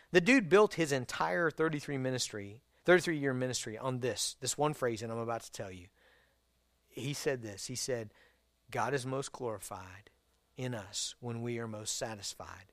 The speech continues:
in him." And pretty much everything he did in his ministry came back to that. And he got it from C S Lewis. And C S Lewis got it from Jonathan Edwards. And some argue Jonathan Edwards got it from Augustine. I don't know. But,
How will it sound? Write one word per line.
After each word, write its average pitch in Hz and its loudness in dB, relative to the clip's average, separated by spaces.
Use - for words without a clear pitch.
in 101 -12
him." 95 -12
And 147 -4
pretty 262 6
much 180 6
everything 196 10
he 175 2
did 165 6
in 147 2
his 131 2
ministry 120 -2
came 135 -2
back 110 -4
to 117 -8
that. 95 -8
And 143 2
he 202 8
got 175 10
it 117 0
from 127 -6
C 143 -2
S - -6
Lewis. 151 -4
And 147 -2
C 190 6
S - 2
Lewis 202 2
got 107 -4
it - -14
from 127 -6
Jonathan 123 -4
Edwards. 110 -6
And 139 -2
some 220 10
argue 135 8
Jonathan 135 2
Edwards 131 0
got 123 -2
it 110 -10
from 117 -6
Augustine. 107 -2
I 113 -4
don't 104 -8
know. 98 -8
But, 190 12